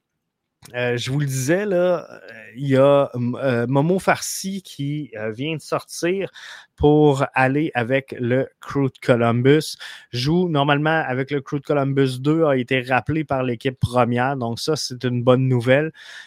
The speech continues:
Euh, il, il domine Momo Farsi en M L S Next.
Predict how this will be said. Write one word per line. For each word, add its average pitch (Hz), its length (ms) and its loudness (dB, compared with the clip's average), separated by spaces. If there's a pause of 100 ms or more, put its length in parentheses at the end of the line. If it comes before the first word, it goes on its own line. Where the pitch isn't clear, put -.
(160)
Euh, 123 320 2 (560)
il, 151 240 -2
il 139 240 2
domine 147 560 4 (420)
Momo 131 400 2
Farsi 160 800 -2
en 131 300 0
M 127 180 -2
L 123 160 0
S - 340 -6
Next. 123 680 -4